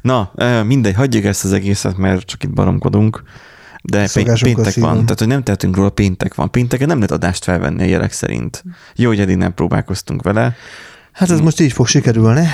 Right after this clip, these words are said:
Speaker 2: ez van,
Speaker 1: Most
Speaker 2: most ezt is
Speaker 1: így.
Speaker 2: el kell kezdeni valamikor, meg be is kell fejezni.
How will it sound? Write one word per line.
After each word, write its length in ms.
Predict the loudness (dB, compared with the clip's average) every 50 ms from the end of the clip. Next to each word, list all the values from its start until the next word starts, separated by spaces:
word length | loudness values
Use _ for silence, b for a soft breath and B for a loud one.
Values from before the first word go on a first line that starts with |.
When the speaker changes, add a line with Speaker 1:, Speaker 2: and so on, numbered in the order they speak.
| 2
Speaker 2:
ez 220 | 2 2 2 2 2
van, 120 | 2 2
Speaker 1:
Most 120 | 2 4
Speaker 2:
most 160 | 2 2 2 2
ezt 80 | 2 2
is 40 | 2
Speaker 1:
így. 40 | 2
Speaker 2:
el 60 | 2
kell 180 | 2 2 0
kezdeni 520 | 0 2 2 2 2 2 2 2 2 2 2 0 0
valamikor, 600 | 0 2 2 4 2 2 0 0 2 2 2 0
meg 220 | 0 0 0 0 2
be 120 | 2 2
is 80 | 2 0
kell 160 | 0 -2 -4
fejezni. 560 | -2 -2 -2 0 0 0 0 -2 -2 -4 -4